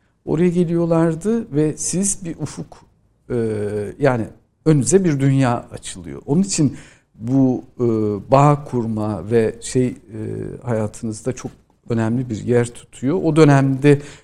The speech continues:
birçok şu anda da işte üniversite rektörü var, birçok, e, güzel insan. Yani o tetikleme ama karşılıksız, hiçbir karşılık beklemeden. E,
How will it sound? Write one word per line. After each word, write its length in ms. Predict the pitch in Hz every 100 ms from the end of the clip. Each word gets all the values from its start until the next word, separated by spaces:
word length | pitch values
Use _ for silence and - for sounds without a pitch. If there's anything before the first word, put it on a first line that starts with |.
| _ 190
birçok 340 | 190 135 -
şu 140 | 147
anda 360 | 120 117 120 120
da 160 | 104 110
işte 520 | - - 117 107 98 98
üniversite 440 | 117 113 107 -
rektörü 440 | 110 - - 107 101
var, 320 | 107 104 117
birçok, 260 | 113 - 110 _ _ _ _ -
e, 580 | 117 110 110 107 107 107 104
güzel 400 | 104 131 120 -
insan. 460 | 113 104 - 196 247 - _ -
Yani 180 | 131 135
o 160 | 170 180
tetikleme 760 | 165 139 147 - 123 104 104 -
ama 340 | 175 226 226
karşılıksız, 960 | - 180 - - 170 170 - 147 110 -
hiçbir 600 | 151 - 156 143 151 - 175
karşılık 520 | - 117 117 - - 127
beklemeden. 600 | - 147 127 98 175 254 - - - _ _ _ -
E, 280 | 127 113